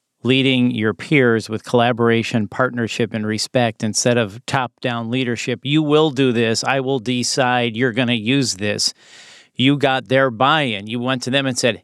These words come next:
"Hey, what should we buy? What do you use? What works best for you?" So that's a perfect example of collaboration, partnership, and respect.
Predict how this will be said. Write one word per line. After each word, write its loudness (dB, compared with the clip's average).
"Hey, -2
what 0
should -2
we 2
buy? 0
What -4
do -4
you -2
use? 2
What 0
works -2
best -2
for 0
you?" 0
So -2
that's 0
a -6
perfect -2
example 0
of 0
collaboration, 0
partnership, -2
and 0
respect. 0